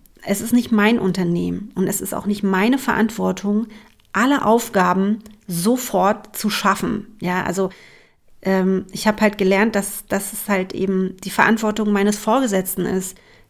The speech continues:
die Aufgaben so vernünftig zu koordinieren im Team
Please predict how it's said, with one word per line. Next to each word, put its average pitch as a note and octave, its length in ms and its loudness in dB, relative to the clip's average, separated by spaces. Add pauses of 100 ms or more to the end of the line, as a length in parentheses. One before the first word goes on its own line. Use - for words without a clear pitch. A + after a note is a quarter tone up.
die G3+ 120 -4
Aufgaben G3+ 420 2
so G3+ 440 0
vernünftig A3+ 600 0
zu G#3 100 -4
koordinieren G3 880 2
im A#3 220 6
Team A#3+ 540 0